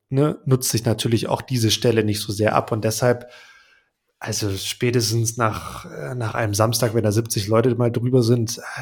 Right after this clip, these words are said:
das, das kannst du ja völlig knicken. Also, und da finde ich schon fast egal, was für ein Wetter. Deshalb, aber okay, ich werd dich dran erinnern.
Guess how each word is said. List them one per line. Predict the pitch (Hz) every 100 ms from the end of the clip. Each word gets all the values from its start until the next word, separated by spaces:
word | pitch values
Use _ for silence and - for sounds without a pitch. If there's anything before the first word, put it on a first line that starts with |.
| 120
das, | - -
das | 139 127
kannst | - 107 -
du | 113
ja | 101
völlig | - - - - - 135 120 -
knicken. | - 160 - - _ _
Also, | - - 135 - - - - -
und | 131 117 -
da | 104
finde | - 135 117
ich | -
schon | 110
fast | - 113 -
egal, | 107 110
was | 107 -
für | -
ein | 110
Wetter. | 110 - - _ _ _ _ -
Deshalb, | 113 117 110 - - _ _ _ _
aber | - 175 190
okay, | 190 131 101 -
ich | -
werd | 170
dich | 170
dran | - 160
erinnern. | 143 107 98 104